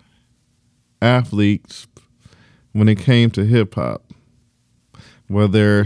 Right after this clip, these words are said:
they've been mentioned, name dropped in songs all the time, whether, uh, something they did impacted hip hop, or just they brought hip hop to, to their,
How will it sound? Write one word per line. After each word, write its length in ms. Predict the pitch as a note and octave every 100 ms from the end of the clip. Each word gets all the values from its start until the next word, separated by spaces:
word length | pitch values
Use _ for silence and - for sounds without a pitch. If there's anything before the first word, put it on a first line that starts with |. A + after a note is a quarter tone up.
| F#2
they've 260 | G#2 G#2 F2+
been 240 | G2+ G2+
mentioned, 420 | A2+ A#2+ - A#2
name 320 | A2 B2 C3+ B2
dropped 340 | B2 A#2 -
in 120 | G#2+
songs 500 | G#2+ D3 D#3+ D#3+ C#3
all 240 | D#3 D3 C#3+
the 80 |
time, 560 | D3+ C#3 C#3+ C#3+ C#3 C3 - - - -
whether, 580 | G#2+ G#2+ G#2 G#2 G#2 G2+ - _ _ _ _ _ _ _ _ -
uh, 360 | G#2 F#2+ F2+ F2+ -
something 320 | B2+ A#2+ A#2
they 180 | A2+ G#2
did 760 | F#2 B2 C3 B2+ B2 A2 - -
impacted 640 | A#2 C3+ D3 C3 A#2+ B2+
hip 260 | B2+ B2 -
hop, 340 | C3 B2 -
or 200 | F#2+ G#2+
just 380 | F#2 G#2 G2+ - - - -
they 160 | A2 G#2+
brought 320 | G#2+ G#2+ G#2
hip 240 | C3+ A#2+
hop 340 | A#2 A2+ - -
to, 440 | - G#2+ G#2 G#2 G#2 _ _ _ _ _ -
to 200 | - A#2+
their, 320 | G2+ F#2+ G2